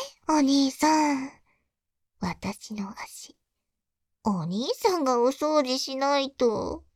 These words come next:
いけないよね。<laughs> じゃあ、はい。舐めて。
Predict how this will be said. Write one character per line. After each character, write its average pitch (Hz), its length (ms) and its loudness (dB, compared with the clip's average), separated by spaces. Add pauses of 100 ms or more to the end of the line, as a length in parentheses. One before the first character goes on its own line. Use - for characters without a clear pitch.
(200)
い 294 280 0
け 330 240 -2
な 349 300 0
い 381 140 -2
よ 320 140 -2
ね。 381 960 2 (800)
<laughs> - 920 -8
じ 247 140 -4
ゃ 247 40 4
あ、 226 580 -4 (200)
は 269 140 -6
い。 302 120 -8 (1300)
舐 233 140 -2
め 320 140 -6
て。 - 260 -20